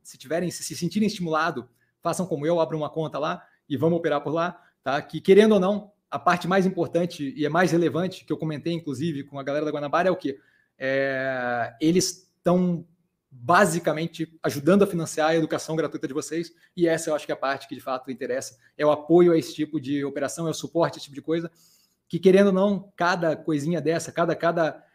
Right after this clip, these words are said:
cada parte positiva que a gente joga pra frente, que a gente faz pro outro, ajuda o Brasil, o país, as pessoas a, a viverem de uma forma melhor, a serem,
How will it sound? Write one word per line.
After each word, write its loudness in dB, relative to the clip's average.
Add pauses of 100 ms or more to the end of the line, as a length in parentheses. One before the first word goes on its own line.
(220)
cada 0
parte 0
positiva -2
que -8
a -2
gente -8
joga 2
pra -4
frente, -6
que -8
a -8
gente -12
faz 0
pro -6
outro, 0 (280)
ajuda 0
o 4
Brasil, 0
o -2
país, -2
as -6
pessoas -4
a, -2
a -6
viverem 0
de -2
uma -4
forma -2
melhor, 0
a -4
serem, -2